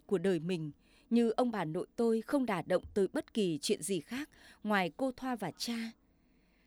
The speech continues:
Ngày dọn phòng cưới, cha lưỡng lự mãi trước một bức tranh cô gái mặc áo dài, dạo chơi dưới vườn đào. Tôi thấy cha tôi ngồi ôm đầu trước bức tranh. Gương mặt ông phủ trên đó bóng tối nhăn nhúm muộn phiền.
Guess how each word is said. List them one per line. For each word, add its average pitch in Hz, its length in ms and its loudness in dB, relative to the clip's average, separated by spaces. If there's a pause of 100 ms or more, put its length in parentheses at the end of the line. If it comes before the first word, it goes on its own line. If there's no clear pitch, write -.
(260)
Ngày 220 140 6
dọn 202 200 2
phòng - 220 -2
cưới, 196 400 2 (260)
cha 262 160 4
lưỡng 220 220 6
lự 285 160 -2
mãi 208 320 -4
trước 330 240 -2
một 202 260 0
bức - 200 -4
tranh 226 340 0
cô 254 180 4
gái 190 220 -2
mặc 254 180 -4
áo 185 240 -2
dài, 180 400 -4 (300)
dạo 190 300 0
chơi 240 320 0
dưới 196 220 0
vườn 208 260 2
đào. 160 340 -8 (1300)
Tôi 240 120 10
thấy 202 360 0
cha 226 160 -2
tôi 214 220 2
ngồi 196 320 2
ôm 233 200 2
đầu 175 360 0
trước - 200 -4
bức 285 180 -8
tranh. 226 280 -4 (560)
Gương 254 180 2
mặt 220 180 0
ông 254 200 2
phủ 202 280 2
trên 269 180 0
đó 214 140 0
bóng 208 300 -2
tối 208 260 4
nhăn 262 360 2
nhúm 214 300 4
muộn 220 160 4
phiền. 170 380 -2